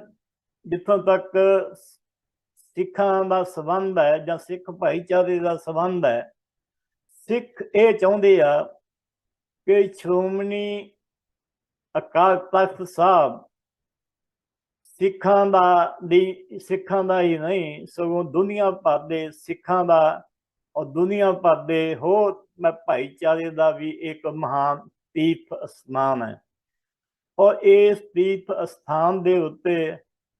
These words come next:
ਹਰ ਇੱਕ ਸਿੱਖ, ਘੱਟੋ ਘੱਟ ਹਰ ਇੱਕ ਸਿੱਖ ਜਿਹੜਾ ਉਹ ਆਪਣਾ ਸਿਰ ਜਿਹੜਾ ਨਿਮਰਤਾ ਦੇ ਨਾਲ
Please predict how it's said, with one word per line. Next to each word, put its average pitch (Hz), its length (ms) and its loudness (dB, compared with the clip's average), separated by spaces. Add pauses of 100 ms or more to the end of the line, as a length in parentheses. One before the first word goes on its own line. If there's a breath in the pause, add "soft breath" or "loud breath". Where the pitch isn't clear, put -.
ਹਰ 214 280 2
ਇੱਕ 226 260 -2
ਸਿੱਖ, 190 500 -4 (260)
ਘੱਟੋ 180 460 0
ਘੱਟ 156 180 -4
ਹਰ 151 200 -6
ਇੱਕ 190 200 -8
ਸਿੱਖ 147 340 -12
ਜਿਹੜਾ 151 580 -4 (460)
ਉਹ 165 340 0
ਆਪਣਾ 160 400 0
ਸਿਰ 156 260 -6
ਜਿਹੜਾ 147 340 -2
ਨਿਮਰਤਾ 143 640 0
ਦੇ 139 120 -2
ਨਾਲ 127 400 -2